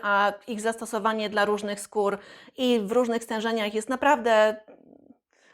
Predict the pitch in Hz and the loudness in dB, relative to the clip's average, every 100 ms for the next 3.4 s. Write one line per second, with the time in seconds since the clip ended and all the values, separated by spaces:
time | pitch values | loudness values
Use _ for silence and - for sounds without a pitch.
0 | - 311 339 339 320 - 330 294 214 175 | -10 -2 2 4 2 0 2 4 4 0
1 | 156 160 - 214 214 214 160 202 - 220 | -4 -6 -4 -2 -2 -2 -4 -8 -6 -4
2 | 247 233 240 220 214 202 208 208 214 208 | -2 -2 -2 -2 -2 -4 -6 -8 -10 -4
3 | 208 196 214 - | -2 -2 -6 -8